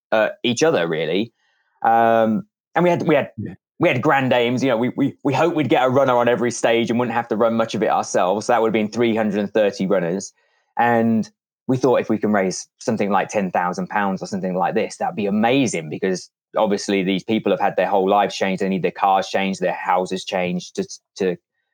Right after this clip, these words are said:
Speaker 1: um, to deal with their, um, new situations of amputations and everything. And, um, but then actually what transpires is that thousands of people signed up, and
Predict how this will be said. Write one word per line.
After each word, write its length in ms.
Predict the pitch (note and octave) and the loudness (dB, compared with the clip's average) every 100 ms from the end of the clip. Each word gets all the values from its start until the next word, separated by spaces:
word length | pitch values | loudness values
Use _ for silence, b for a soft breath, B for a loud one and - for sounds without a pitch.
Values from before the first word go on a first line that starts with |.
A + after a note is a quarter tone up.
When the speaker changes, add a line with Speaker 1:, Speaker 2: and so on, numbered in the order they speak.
| _ | _
Speaker 1:
um, 200 | - F2+ D#3 | -4 -4 -4
to 60 | F2+ | -2
deal 300 | A#2 G#2+ G2 | 0 2 2
with 180 | G2 | 0
their, 460 | G2+ G2 G2 F#2+ G2 | 0 2 2 2 2
um, 200 | G2 G2 - | 0 -2 -2
new 160 | G#2+ | -2
situations 840 | G2+ - C3 F3+ - D#2 B1 - - _ _ _ - | -2 -2 0 0 0 -6 -10 -14 -18 _ _ _ -8
of 160 | F#2 - - | -6 -6 -4
amputations 600 | G#2 F2+ A2+ A2+ - D#2+ | -4 -2 -2 -2 -2 -6
and 80 | E2+ | -6
everything. 400 | D#2+ - F2 F#2 | -6 -6 -2 0
And, 240 | F#2+ F2+ | 0 0
um, 460 | G#2 G2+ G2 G2 F#2 _ _ _ | 2 2 2 0 -4 _ _ _
but 80 | B2+ | 0
then 140 | A#2+ A2+ | 2 2
actually 240 | A2 A2 | 0 0
what 160 | A2 - | 0 0
transpires 680 | A2 - F3 D3+ G#2+ A#2 | -4 0 2 4 4 2
is 280 | A#2+ A#2+ G2+ | 2 0 0
that 280 | - A#2 - _ - | 0 0 0 _ -8
thousands 460 | - A#2+ C3+ A#2 G#2+ | -2 0 0 0 0
of 80 | G#2 | 0
people 340 | G#2+ G#2 G2 | -2 0 -2
signed 380 | F#2+ A2 G2+ F#2+ | 0 0 0 2
up, 220 | F#2+ G2+ | 0 0
and 240 | A2 G#2+ | -2 -2